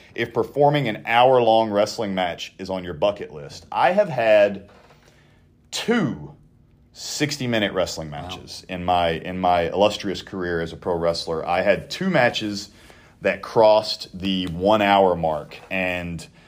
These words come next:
Speaker 1: they were, one of them was an actual Iron Man match, and one was just a really long match. And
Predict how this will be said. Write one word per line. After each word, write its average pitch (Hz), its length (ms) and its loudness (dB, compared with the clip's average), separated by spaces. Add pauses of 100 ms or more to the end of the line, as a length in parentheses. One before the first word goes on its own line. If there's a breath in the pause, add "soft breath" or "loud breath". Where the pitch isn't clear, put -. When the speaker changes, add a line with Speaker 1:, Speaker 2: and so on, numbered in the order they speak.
(300 soft breath)
Speaker 1:
they 104 180 4
were, 92 720 4
one 107 200 2
of 147 100 4
them 98 140 2
was 92 180 2
an 90 80 -4
actual 92 260 0
Iron 85 240 -2
Man 78 160 -8
match, 80 240 -6
and 82 80 -8
one 87 100 -4
was 82 120 -10
just 78 140 -14
a - 20 -12
really 85 180 -4
long 90 340 4
match. 80 440 -8
And 90 500 -6